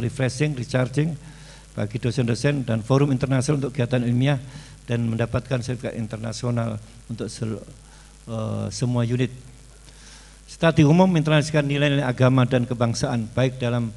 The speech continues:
kehidupan akademik maupun non-akademik. Memantapkan kepemimpinan berbasis nilai dan menegakkan kepemimpinan akademik, academic leadership. Dan diharapkan tidak hanya pimpinan ak-, dari fakultas, universitas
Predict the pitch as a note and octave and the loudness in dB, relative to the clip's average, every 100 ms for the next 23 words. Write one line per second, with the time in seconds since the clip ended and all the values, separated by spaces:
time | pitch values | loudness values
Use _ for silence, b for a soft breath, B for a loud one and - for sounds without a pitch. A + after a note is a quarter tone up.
0 | B B B - B2+ B2+ B2 C3 C3+ B2+ | B B B 4 4 4 4 2 2 -2
1 | B2+ C3 B2 C3+ C3+ A#2 A2 A#2 A2 A2 | -4 -4 -2 -2 -2 -6 -4 -4 -4 -6
2 | A2+ G#2 G2+ A2 G#2+ G2+ - - B B | -6 -8 -8 -4 -4 -4 -10 -20 B B
3 | B B B - C3 C3 C#3 C3 D3 D3 | B B B 2 4 6 4 4 4 4
4 | C#3 C3 C3 B2+ C3+ B2 A#2+ B2 A#2 B2+ | 2 0 2 2 2 2 2 0 0 2
5 | A#2+ A#2+ D3+ A#2+ A2+ A2 G#2 A2 B2+ A#2+ | 4 4 2 0 0 0 -2 -2 -2 -2
6 | - A#2+ A#2+ A#2 B2+ B2+ C3 B2+ - - | -4 -2 0 0 -2 0 0 -2 -6 -12
7 | A2 G#2 B2 B2 A#2 - G#2+ A#2+ - B | -10 -4 -2 0 -2 -4 -6 -6 -8 B
8 | B B B B - C3 C3+ C3+ D3 D3+ | B B B B 0 6 6 6 4 4
9 | D3+ D#3 E3 D#3 A#2+ A#2+ C3 D3 D3+ C#3+ | 4 -2 -4 -2 -2 0 2 2 2 2
10 | C#3+ B2+ C#3 C#3 C3+ B2+ - B2+ - - | 0 0 0 0 0 -2 -6 -8 -12 -20
11 | B B B B - - B2 A#2+ B2+ A#2 | B B B B -12 -4 -2 0 0 -2
12 | - - B2+ A#2+ B2 - D3 D3 C3+ C3 | -8 -4 -4 -2 -4 -2 -2 -2 -2 -4
13 | C3 B2 G#2+ C#3 | -4 -6 -4 -4